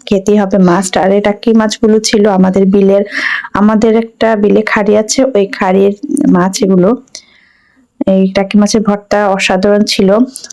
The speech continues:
তো আমি অল্প অল্প ভাত নিয়ে সবগুলো খাচ্ছি, কারণ সব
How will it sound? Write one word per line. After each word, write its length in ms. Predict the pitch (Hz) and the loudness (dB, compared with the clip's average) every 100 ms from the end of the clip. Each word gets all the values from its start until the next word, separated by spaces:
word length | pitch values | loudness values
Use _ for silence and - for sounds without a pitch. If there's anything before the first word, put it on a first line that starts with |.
| - | -6
তো 80 | 214 | -2
আমি 180 | 202 226 | 0 2
অল্প 280 | 190 226 226 | 2 0 0
অল্প 180 | 247 254 | 0 2
ভাত 260 | 226 185 202 226 | 2 0 0 0
নিয়ে 160 | 226 | 2
সবগুলো 400 | 233 208 202 214 226 | 0 0 2 2 0
খাচ্ছি, 260 | 220 214 226 | -2 -2 -2
কারণ 200 | 208 208 | 0 -2
সব 220 | - | -2